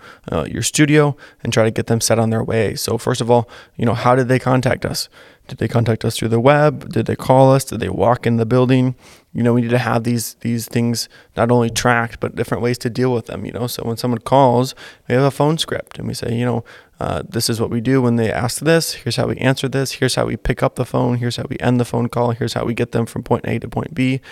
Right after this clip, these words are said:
as in, "Hey, I wanna do martial arts," to, "Hey, all right, see you on Thursday at five thirty P M."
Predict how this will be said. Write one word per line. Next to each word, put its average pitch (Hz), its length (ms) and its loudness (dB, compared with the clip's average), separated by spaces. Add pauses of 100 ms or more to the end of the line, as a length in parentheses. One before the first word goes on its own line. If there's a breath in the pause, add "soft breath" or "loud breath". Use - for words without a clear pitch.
(220 loud breath)
as 120 200 2
in, 113 160 0
"Hey, 123 240 -2
I 117 40 0
wanna 113 200 2
do 113 160 0
martial 117 280 0
arts," 117 260 0
to, - 180 -6
"Hey, 120 320 0 (360 soft breath)
all 127 60 -2
right, 120 180 0
see - 180 -2
you 117 140 2
on 117 140 2
Thursday 117 420 0
at 104 80 -4
five 113 220 0
thirty 117 220 -2
P 113 180 -2
M." 113 220 -2